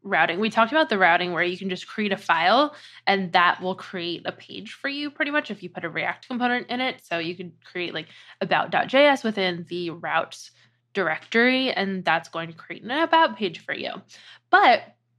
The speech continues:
you can also do dynamic routing. So you could, in square brackets, do I D dot J S. So it'd be, like, open square bracket I D,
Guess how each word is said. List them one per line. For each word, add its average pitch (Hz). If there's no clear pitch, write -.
you 247
can 262
also 277
do 214
dynamic 196
routing. 294
So 190
you 196
could, 190
in 214
square 208
brackets, 185
do 185
I 190
D 190
dot 240
J 262
S. 262
So 202
it'd 170
be, 170
like, 160
open 175
square -
bracket 180
I 175
D, 175